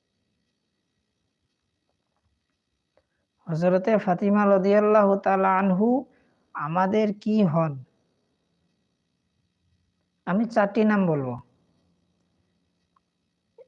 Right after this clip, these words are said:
এক নম্বর হচ্ছে যে, হযরতে ফাতিমা রাদিয়াল্লাহু তাআলা আনহু আমাদের কি মা হন, না বোন, না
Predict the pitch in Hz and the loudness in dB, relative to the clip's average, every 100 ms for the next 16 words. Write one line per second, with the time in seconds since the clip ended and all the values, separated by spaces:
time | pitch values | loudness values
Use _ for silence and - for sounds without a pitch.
0 | _ 175 196 226 240 226 208 202 202 208 | _ -2 2 2 2 4 4 4 2 0
1 | 202 226 269 - - _ _ _ _ _ | 2 2 0 -4 -16 _ _ _ _ _
2 | _ _ _ _ - 160 160 190 202 208 | _ _ _ _ -8 -4 0 0 0 -2
3 | 202 180 196 202 202 196 196 202 202 196 | -2 -4 -2 0 2 2 2 2 2 4
4 | 202 190 196 185 180 170 185 208 190 180 | 4 2 0 0 2 2 2 0 0 -4
5 | 185 180 185 - 202 175 175 180 180 226 | -4 -2 -4 -2 -4 0 0 0 0 2
6 | 240 160 131 _ _ _ _ _ _ _ | 2 0 -6 _ _ _ _ _ _ _
7 | _ _ _ - 160 160 185 220 196 143 | _ _ _ -8 -6 0 4 4 4 -2
8 | 139 _ _ _ _ _ _ _ _ _ | -10 _ _ _ _ _ _ _ _ _
9 | _ _ _ _ _ _ _ _ _ _ | _ _ _ _ _ _ _ _ _ _
10 | _ _ _ _ _ _ _ _ _ 156 | _ _ _ _ _ _ _ _ _ -6
11 | 156 156 143 147 | -2 -2 -2 -6